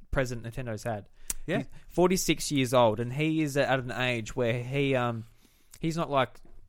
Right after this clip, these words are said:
Speaker 1: obviously, a Miyamoto or a Iwata, where they're in it from pretty much the start, and they've, like, built up Nintendo to what it
Speaker 2: Mm-hmm.
Speaker 1: is now. He
Speaker 2: Yeah.
Speaker 1: has grown up with Nintendo games.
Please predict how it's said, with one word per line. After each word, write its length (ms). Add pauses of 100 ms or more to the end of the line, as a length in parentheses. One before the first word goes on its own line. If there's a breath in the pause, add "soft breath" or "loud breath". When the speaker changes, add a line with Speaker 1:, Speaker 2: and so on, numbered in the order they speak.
(160)
Speaker 1:
obviously, 340
a 40
Miyamoto 580
or 140
a 40
Iwata, 320
where 280 (600 loud breath)
they're 400
in 140
it 100
from 520 (680)
pretty 280
much 240
the 80
start, 380
and 100
they've, 240
like, 220 (180)
built 240
up 180
Nintendo 640
to 80
what 160
it 40
Speaker 2:
Mm-hmm. 100
Speaker 1:
is 120
now. 320 (200 soft breath)
He 100
Speaker 2:
Yeah. 60
Speaker 1:
has 140
grown 260
up 200
with 200
Nintendo 420
games. 380